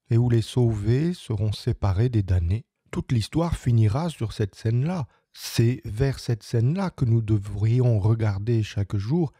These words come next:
c'est à cette scène-là que nous devons nous préparer à chaque instant. Or, le critère ultime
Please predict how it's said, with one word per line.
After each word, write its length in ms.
c'est 160
à 80
cette 280
scène-là 440
que 140
nous 140
devons 240
nous 120
préparer 680
à 60
chaque 260
instant. 400
Or, 300
le 180
critère 580
ultime 680